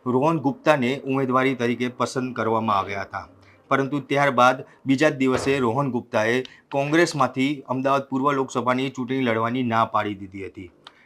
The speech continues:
તે વખતે તેમને એવું બહાનું આપ્યું હતું કે તેમના પિતાજીની તબિયત નાદુરસ્ત હોવાના કારણે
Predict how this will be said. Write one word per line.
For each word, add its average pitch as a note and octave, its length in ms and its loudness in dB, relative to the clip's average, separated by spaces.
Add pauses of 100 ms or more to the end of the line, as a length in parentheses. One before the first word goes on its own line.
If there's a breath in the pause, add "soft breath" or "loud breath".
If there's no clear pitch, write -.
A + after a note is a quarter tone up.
(160 loud breath)
તે D3+ 80 2
વખતે F3+ 380 4
તેમને F3 260 2
એવું E3+ 180 6
બહાનું D#3 320 4
આપ્યું C#3 280 -2
હતું D3+ 240 -2
કે D3+ 100 0
તેમના C3+ 300 -2
પિતાજીની C#3+ 580 -4
તબિયત C3+ 420 -4
નાદુરસ્ત B2 480 -2
હોવાના A#2 360 0
કારણે A#2 520 0